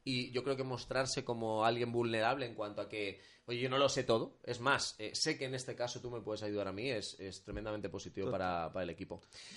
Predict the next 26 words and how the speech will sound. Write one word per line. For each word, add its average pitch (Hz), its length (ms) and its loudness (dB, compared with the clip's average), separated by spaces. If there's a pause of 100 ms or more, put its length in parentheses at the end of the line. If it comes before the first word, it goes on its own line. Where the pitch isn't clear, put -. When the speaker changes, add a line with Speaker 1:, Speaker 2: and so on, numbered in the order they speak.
(160)
Speaker 2:
Eh. 123 100 -8 (140)
Speaker 1:
Alfonso, 147 600 0
eh, 120 920 -2 (360)
¿uno 175 280 -2
puede 170 680 2
o 131 140 0
debe, 139 480 2 (240)
mm, 117 300 -6
volverse 127 440 4
más 131 460 -4
amoroso 120 720 -4 (140)
en 110 180 -2
ese 110 220 -2
proceso 113 420 -2
de 107 240 0
despertar 107 560 0
la 123 80 -4
inteligencia 107 540 -4
emocional? 104 380 -2
Porque 143 380 2 (640)
inteligencia 139 400 2
emocional 165 360 2
puede 156 180 6
sonar 143 440 4
como, 131 600 2
mm, 101 720 -8